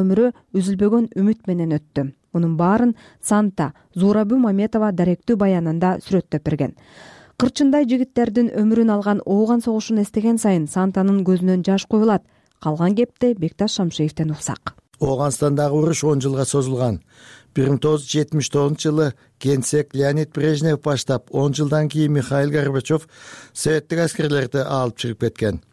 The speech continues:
Speaker 2: Совет мамлекетинин кыйрап калышына Ооган согушу негиз болгонун изилдөөчүлөр айтып жүрүшөт. Санта согуш эмне экенин, кантип башталып, качан аяктарын билчү эмес. Каалап чыккан күйөөсү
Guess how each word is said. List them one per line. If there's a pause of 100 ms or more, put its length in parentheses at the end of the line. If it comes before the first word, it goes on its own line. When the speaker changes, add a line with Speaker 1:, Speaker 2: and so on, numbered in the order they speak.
(400)
Speaker 2:
Совет
мамлекетинин
кыйрап
калышына
Ооган
согушу
негиз
болгонун (100)
изилдөөчүлөр (100)
айтып
жүрүшөт. (680)
Санта
согуш
эмне
экенин,
кантип
башталып,
качан
аяктарын
билчү
эмес. (480)
Каалап
чыккан
күйөөсү